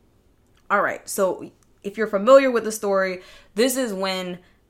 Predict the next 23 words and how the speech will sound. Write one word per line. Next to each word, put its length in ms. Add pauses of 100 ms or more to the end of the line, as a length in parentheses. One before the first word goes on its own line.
(100)
Esau 440
sells 380
his 140
birthright 680
to 160
Jacob 600 (100)
over 460
some 340
lentil 540
stew. 720 (400)
But 320
Jacob 680 (280)
cooked 600 (240)
the 220
lentil 320
stew. 240
So 180
Jacob 400
knew 400 (320)
how 280
to 140
cook. 380 (340)
Now, 540